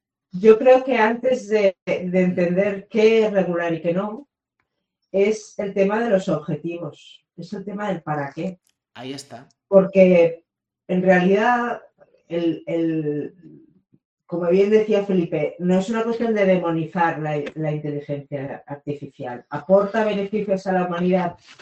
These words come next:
Speaker 1: Sí, por supuesto, y para eso, pues, está bien. Eh, lo que ocurre es que parece como si el objetivo final, como bien dice Saddam,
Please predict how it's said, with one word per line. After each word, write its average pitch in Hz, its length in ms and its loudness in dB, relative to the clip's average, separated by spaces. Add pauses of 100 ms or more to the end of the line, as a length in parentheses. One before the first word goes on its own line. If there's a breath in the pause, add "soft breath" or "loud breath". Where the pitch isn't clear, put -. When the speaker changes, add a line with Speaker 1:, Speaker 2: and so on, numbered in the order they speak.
(180)
Speaker 1:
Sí, 147 180 -6 (100)
por 143 120 -10
supuesto, 147 800 -8
y 143 120 -6
para 131 300 -6
eso, 180 400 -4 (160)
pues, 143 180 -12
está 143 280 -8
bien. 160 320 -8 (800)
Eh, 151 520 0 (580)
lo 185 200 4
que 175 120 0
ocurre 214 480 4
es 254 140 -4
que 247 400 2 (1040)
parece 190 360 4
como 240 200 0
si - 140 -2
el 185 100 6
objetivo 214 520 2
final, 226 400 -2 (720)
como 170 240 -2
bien 185 280 0
dice 196 280 -4
Saddam, 190 500 0